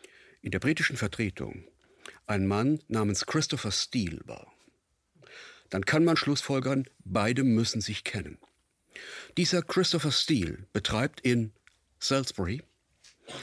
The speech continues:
eine Sicherheitsfirma namens Orbis. Diese Sicherheitsfirma hat im Wahlkampf für die Clintons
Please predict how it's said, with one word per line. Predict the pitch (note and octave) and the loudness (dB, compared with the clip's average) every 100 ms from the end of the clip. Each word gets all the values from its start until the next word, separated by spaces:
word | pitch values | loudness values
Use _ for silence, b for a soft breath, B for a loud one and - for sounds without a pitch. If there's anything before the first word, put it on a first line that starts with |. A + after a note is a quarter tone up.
| B | B
eine | A#2 A2+ | 0 2
Sicherheitsfirma | - F#3+ - F#2+ F#2 - - A#2 G2+ G#2+ G#2+ - | 2 2 2 2 2 0 -2 0 2 2 -2 -2
namens | G#2 G#2+ A2 - - | -2 2 0 -2 -2
Orbis. | G#2+ A2 E2+ - - - _ _ _ _ _ _ _ _ B B B | -2 -2 -4 -6 -8 -8 _ _ _ _ _ _ _ _ B B B
Diese | G2 F#2 | -2 0
Sicherheitsfirma | A#2+ D#3 D#3+ D#3 D#3 - D3 C#3+ C#3 G#2 | 2 2 2 2 0 0 2 2 2 0
hat | A#2 - - - _ _ _ b b b b - | -2 -4 -10 -14 _ _ _ b b b b 0
im | G#2+ G2+ | 2 4
Wahlkampf | F#2+ G2+ B2 D3 D#3 F#3 - | 4 0 0 -2 -2 -4 -8
für | - B2 | -4 -2
die | F#2+ | 0
Clintons | - A2+ A#2 B2 - F3+ G3 - - | -2 0 2 0 0 -2 0 -4 -6